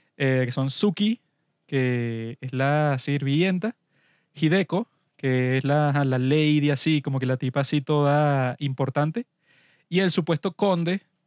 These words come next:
que al parecer desde el principio es el que está tratando de hacer el engaño, ¿no? Sin embargo, eso pues, o sea, spoiler alert, si no lo has visto, no sé por qué estás escuchando este capítulo, porque es para conversar en profundidad sobre la película.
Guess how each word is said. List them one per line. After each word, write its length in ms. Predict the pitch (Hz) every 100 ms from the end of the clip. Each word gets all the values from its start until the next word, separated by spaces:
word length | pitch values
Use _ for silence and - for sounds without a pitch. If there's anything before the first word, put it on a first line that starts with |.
| _
que 100 | 151
al 120 | 139
parecer 420 | 139 135 127 135
desde 200 | 135 165
el 80 | 170
principio 420 | 151 139 147 160
es 60 | 175
el 60 | 165
que 320 | 147 135 127
está 240 | 120 135
tratando 480 | 131 139 147 143 151
de 180 | 151 139
hacer 300 | 123 135 135
el 300 | 147 151 147
engaño, 480 | 135 131 143 139 123
¿no? 140 | 160 - _ - - _ _ _
Sin 180 | 165 180
embargo, 480 | 180 180 190 226
eso 240 | 226 202 151
pues, 260 | 165 180
o 60 | 160
sea, 400 | - 147 131 131 143
spoiler 560 | - 160 156 170 185
alert, 300 | - 139 165 175
si 140 | 151
no 100 | 139
lo 80 | 139
has 60 |
visto, 240 | 151 151 156
no 80 | 147
sé 100 | 151
por 80 |
qué 40 | 151
estás 360 | - 143 - -
escuchando 500 | 143 143 - 139 143
este 540 | 143 - 156 151 135
capítulo, 440 | 127 131 151 190 185
porque 400 | 135 127 120 113 _ _ _
es 140 | 135
para 260 | - 139 139
conversar 500 | 156 135 127 135 131
en 100 | 147
profundidad 500 | 143 147 135 127 127
sobre 260 | 127 156 147
la 80 | 131
película. 380 | 131 135 180